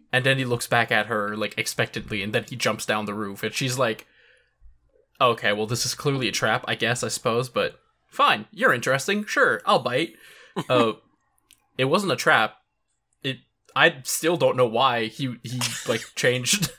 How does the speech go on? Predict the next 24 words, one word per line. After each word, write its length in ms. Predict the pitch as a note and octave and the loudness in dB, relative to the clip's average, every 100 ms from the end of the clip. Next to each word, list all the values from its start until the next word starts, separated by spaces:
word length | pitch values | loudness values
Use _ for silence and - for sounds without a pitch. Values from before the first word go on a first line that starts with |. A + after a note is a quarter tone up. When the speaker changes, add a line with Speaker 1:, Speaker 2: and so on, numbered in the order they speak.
| E4 F4 C4+ | -2 2 4
Speaker 1:
Like, 180 | F3+ E3+ | 4 4
there's 220 | G3 E3 | 4 6
no 140 | G#3+ | 8
rationale 480 | F#3+ F#3 F#3+ F3 E3+ | 10 8 8 6 6
given 400 | D3+ D3 C#3+ B2 | 6 4 4 0
in 160 | C#3 C#3+ | 0 0
this 160 | C3+ D3 | 0 0
entire 320 | C3+ C#3 B2+ | 2 4 6
episode 380 | B2+ - A2+ A2+ | 4 0 0 0
as 100 | - | 0
to 80 | |
why 320 | A2+ A#2 A#2 A2 | 0 2 2 2
he 160 | A2+ | 0
actually 300 | A2+ - A#2 | -2 -2 -4
moved, 460 | A2+ A#2 A2 - - - - - - - - | -2 -2 -4 -8 -16 -20 -20 -20 -20 -20 0
uh, 280 | A#2+ A2+ A2 A#2 | 2 2 0 -4
the 80 | A#2+ | -4
fighting 440 | - A#2+ A2+ A2+ A2 | 0 2 0 -4 -6
to 360 | A#2+ A2 G#2 - _ _ - | -6 -6 -8 -12 _ _ -6
the 160 | A2+ | -2
other 160 | G2+ A#2 | 0 -2
place. 520 | - F#2+ A2 - - - _ _ _ _ | -4 -4 -4 -6 -10 -18 _ _ _ _
Speaker 2:
I 120 | - G3+ | -6 -2
would 180 | A#3+ | -2